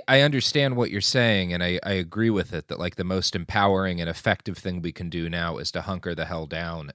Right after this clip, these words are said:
It's, with everything, it's so frustrating that that's the answer, because there's so much, like, if you look at, like, the, the aid bill that's being pushed right now, and it's, it's like, this is, it, <sighs> the,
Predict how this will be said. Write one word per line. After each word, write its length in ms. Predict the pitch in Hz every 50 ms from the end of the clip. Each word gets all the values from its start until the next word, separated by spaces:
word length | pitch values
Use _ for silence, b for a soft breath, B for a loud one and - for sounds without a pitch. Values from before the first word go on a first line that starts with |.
| _ -
It's, 420 | 107 104 - - - - - - - _ _ _ _ _ _ _ _ _ _ _
with 200 | 120 131 127 -
everything, 840 | 127 147 139 160 160 139 127 - 151 135 127 120 113 104 101 92 76 - _ _ _ _ _ _ _ _ _
it's 160 | 135 117 -
so 160 | - 160 156
frustrating 720 | 139 - - 139 123 - - - 120 98 87 73 69 64 - _ _
that 160 | 107 95 -
that's 240 | 110 104 101 - -
the 220 | - 92 87 87
answer, 400 | 92 98 95 - - 76 69 - -
because 300 | 101 92 - 107 92 -
there's 200 | - 101 95 -
so 280 | - - - 135 135
much, 500 | 120 110 107 110 113 107 95 - - -
like, 220 | 101 107 104 95 -
if 100 | 104 -
you 100 | 107 101
look 180 | 101 107 101
at, 80 | 113 95
like, 180 | 104 101 92 -
the, 120 | 101 98
the 240 | - 95 110 110 73
aid 280 | 104 110 107 101 87
bill 200 | 82 90 85 80
that's 200 | 73 78 80 -
being 260 | - - 87 82 80 73
pushed 280 | - 95 87 - -
right 200 | 95 82 73 60
now, 280 | 76 85 76 71 71 67
and 120 | 78 87
it's, 320 | 87 76 - - - - - - _ _ _ _ _ _ _ _
it's 300 | - 98 90 - - -
like, 200 | 117 107 92 92
this 220 | 123 143 131 -
is, 160 | 143 127 120 -
it, 160 | 123 113 - B B B B B B B B _ _ _ _ _ _
<sighs> 720 | _ _ _ _ _ _ _ _ _ _ _ _ _ 107
the, 240 | 120 139 151 135